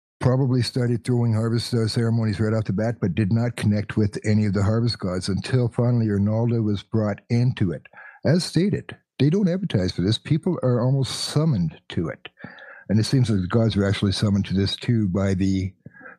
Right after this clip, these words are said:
fact of them creating the myth and bringing all of the competitors, the gods, all of the themes into it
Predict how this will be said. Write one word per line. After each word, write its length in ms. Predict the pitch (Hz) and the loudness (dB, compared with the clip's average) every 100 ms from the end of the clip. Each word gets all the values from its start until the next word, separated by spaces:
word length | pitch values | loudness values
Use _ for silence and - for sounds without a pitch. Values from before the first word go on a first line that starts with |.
| - | 0
fact 240 | 101 98 | 0 2
of 100 | 95 | 2
them 220 | 107 110 92 | 4 2 0
creating 440 | - 113 113 110 | 0 2 2 2
the 60 | 101 | 2
myth 420 | 117 104 - - _ _ - - - - - - _ _ | 0 -2 -6 -16 _ _ -20 -20 -20 -20 -20 -20 _ _
and 480 | 104 104 101 95 95 - - | 2 4 4 2 0 -8 -2
bringing 440 | 120 113 107 104 - | 2 4 2 0 -2
all 260 | - 107 110 | 0 2 2
of 120 | 101 | 2
the 260 | 101 101 95 | 0 0 -2
competitors, 840 | - 101 110 101 98 104 104 - - _ - - | -2 -2 0 2 0 0 0 -4 -10 _ -6 0
the 240 | 98 95 | 2 2
gods, 540 | - 95 98 95 90 - - | 2 2 2 0 -4 -10 -10
all 280 | 78 104 101 | -2 0 2
of 60 | 101 | 0
the 80 | |
themes 360 | - 101 101 95 | 0 0 0 -2
into 400 | - 110 104 92 | 0 0 2 0
it 100 | 82 | -2